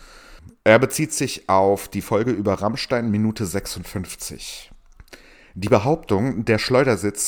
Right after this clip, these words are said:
samt Nutarelli hätte beim Aufprall auf den Kühlwagen ausgelöst, kann zu hundert Prozent nicht stimmen.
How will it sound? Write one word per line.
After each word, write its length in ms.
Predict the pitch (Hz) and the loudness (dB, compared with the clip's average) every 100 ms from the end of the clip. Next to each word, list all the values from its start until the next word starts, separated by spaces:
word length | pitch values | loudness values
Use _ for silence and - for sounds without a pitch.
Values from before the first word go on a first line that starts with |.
| - | -6
samt 360 | 98 104 135 - | -4 -2 -2 -4
Nutarelli 720 | 120 107 95 110 107 104 87 - | -4 -2 -2 -2 -2 -4 -4 -6
hätte 240 | 113 113 | -4 -4
beim 200 | 95 95 | -2 -2
Aufprall 480 | 95 120 - 104 101 | 0 -2 -2 -2 0
auf 140 | 101 | -2
den 160 | - 87 | -4 -8
Kühlwagen 580 | - 147 139 90 87 - | -6 -6 -2 -2 -2 -2
ausgelöst, 800 | 113 - - 80 85 120 - - - - - | -2 -2 -6 -6 -6 -6 -10 -16 -20 -20 -14
kann 200 | - 120 | -4 -2
zu 240 | 135 120 - 110 | -2 -4 2 4
hundert 540 | 131 170 170 160 160 | 6 4 0 -2 -4
Prozent 720 | - 143 - 123 87 76 - | -6 -4 -2 -2 -2 -4 -12
nicht 480 | 85 104 131 - - - | -2 2 2 0 -12 -18
stimmen. 540 | - - 110 92 73 | -10 -2 2 2 0